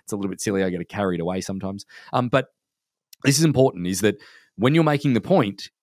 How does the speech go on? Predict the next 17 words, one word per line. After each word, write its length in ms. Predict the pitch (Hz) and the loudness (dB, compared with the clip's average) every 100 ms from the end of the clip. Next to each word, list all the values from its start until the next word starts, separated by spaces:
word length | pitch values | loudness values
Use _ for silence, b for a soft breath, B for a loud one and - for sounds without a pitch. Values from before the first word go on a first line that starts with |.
| - | -8
is 140 | 113 | -4
that 100 | 131 139 _ | -2 -4 _
just 280 | - 131 - | -6 -6 -2
you've 160 | 127 92 | -4 -2
gotta 240 | 127 139 | 0 2
really 240 | 135 131 113 | 4 4 2
be 140 | 104 | -2
precise 480 | - 101 95 90 - | -6 -8 -6 -6 -8
with 100 | 76 | -12
it. 80 | - _ _ _ b | -14 _ _ _ b
So 220 | - 139 | 0 2
again, 360 | 120 120 95 69 - _ _ | 4 2 0 -8 -20 _ _
breaking 320 | - 120 131 123 | 0 0 0 0
back 200 | 117 139 | 0 0
into 140 | 117 | 0
role 220 | 117 143 | 2 2
play 340 | - 101 87 | 2 0 -2